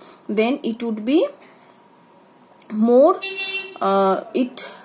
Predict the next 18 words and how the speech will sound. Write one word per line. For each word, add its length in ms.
uh, 520
as 300
the 80
electronegativity 920
of 240
fluorine 320
is 380
more 380
than 380
chlorine, 540
so 340
this 220
acid 380
will 180
be 240
more 260
stronger 720
than 340